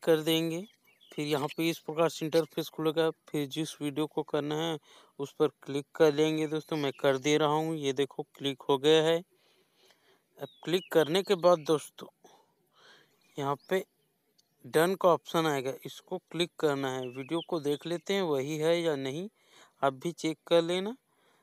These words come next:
देखो दोस्तों मेरा वीडियो वही है तो मैं डन पर क्लिक कर देता हूँ। देखो दोस्तों प्रोसेसिंग हो रहा है, थोड़ी देर वेट कर लेना। ये देखो दोस्तों हो गया।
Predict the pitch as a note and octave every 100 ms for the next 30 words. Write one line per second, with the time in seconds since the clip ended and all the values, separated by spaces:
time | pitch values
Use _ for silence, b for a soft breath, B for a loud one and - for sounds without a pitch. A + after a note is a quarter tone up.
0 | _ _ C#3+ - E3+ F3+ - F#3 E3+ D#3
1 | E3+ E3+ F3+ F3 C#3+ D3 F3 F#3 - C#3+
2 | D#3 A3+ - - C3+ C#3+ C3+ - G#3+ -
3 | - D3 - C#3+ B2+ C3 B2 C3 C#3 B
4 | B B - E3+ G3 F#3+ G3 - G3 -
5 | - D#3+ - D3+ - F#3+ F3+ C3 C#3 E3
6 | F3 F#3 F#3 F#3+ - D3 D3 D3+ E3 D3
7 | C#3 - - D#3+ F3+ G3 F#3 C#3 C3+ C#3
8 | - E3 E3+ - D#3+ C3+ C#3+ E3+ F3